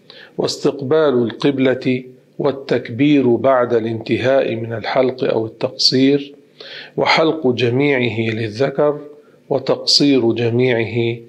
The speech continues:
لغير الذكر. وقد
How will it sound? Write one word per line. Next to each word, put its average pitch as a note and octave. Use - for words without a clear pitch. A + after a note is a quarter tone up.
لغير B2
الذكر. A#2
وقد D3